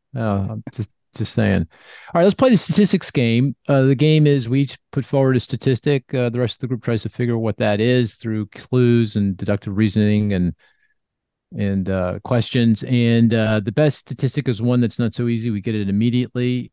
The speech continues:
uh, although that's hard when Bernard's playing 'cause he gets them all very quickly, and not so, not so, um, uh, difficult. We never get it. So let me, uh, Chris, you wanna go first? Can I go with you first?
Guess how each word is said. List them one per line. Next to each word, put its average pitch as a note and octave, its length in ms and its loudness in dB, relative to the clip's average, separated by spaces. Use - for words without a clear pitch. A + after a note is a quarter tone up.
uh, G#2 440 -2
although A2+ 200 2
that's A2 220 2
hard A2+ 320 -2
when G#2+ 100 2
Bernard's G2 380 -2
playing A2+ 480 -2
'cause F#2 220 -8
he A2 120 -12
gets - 280 -10
them G2 180 0
all F#2+ 300 0
very G2 220 -4
quickly, B2+ 540 0
and A2+ 120 6
not A#2+ 160 4
so, A#2+ 480 2
not B2+ 180 4
so, A#2+ 380 2
um, G#2+ 400 0
uh, G#2+ 380 -8
difficult. A#2+ 380 2
We A2 100 4
never G2+ 200 2
get G#2 220 2
it. G2+ 220 -4
So C#3 340 2
let D3+ 160 2
me, F3+ 300 6
uh, C#3 280 4
Chris, - 240 -2
you E3 60 2
wanna F3+ 100 2
go F3+ 120 2
first? G3+ 540 -4
Can D3+ 100 -4
I D3+ 60 -2
go D#3+ 160 0
with D3+ 100 0
you D#3 140 0
first? E3 400 -8